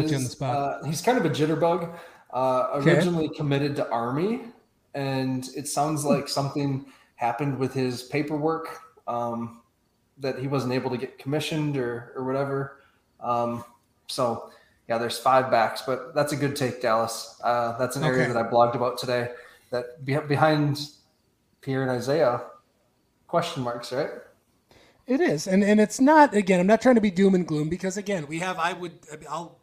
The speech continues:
Speaker 1: argue with anybody, they could be the two best in the country. They probably are. Uh, or, you know, they're, they're obviously both, both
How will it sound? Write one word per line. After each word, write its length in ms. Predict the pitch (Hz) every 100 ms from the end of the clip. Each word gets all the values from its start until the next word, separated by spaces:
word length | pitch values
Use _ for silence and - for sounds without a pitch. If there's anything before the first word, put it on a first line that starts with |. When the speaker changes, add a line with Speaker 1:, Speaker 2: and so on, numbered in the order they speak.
| -
Speaker 1:
argue 280 | 180 190 185
with 120 | 190
anybody, 360 | 226 170 151 156
they 120 | 156
could 200 | 190 175
be 80 | 170
the 80 |
two 140 | 151 175
best 260 | 165 156
in 60 | 156
the 60 | 143
country. 320 | 151 135 143
They 80 | 135
probably 440 | 139 143 131 127 120
are. 160 | - _ _ _ _ _ _
Uh, 280 | 147 135 131
or, 260 | 143 147 156
you 100 | 151
know, 60 |
they're, 200 | 135 147 _
they're 140 | 151 156
obviously 340 | 156 147 147
both, 360 | 143 139 135 _
both 240 | 156 156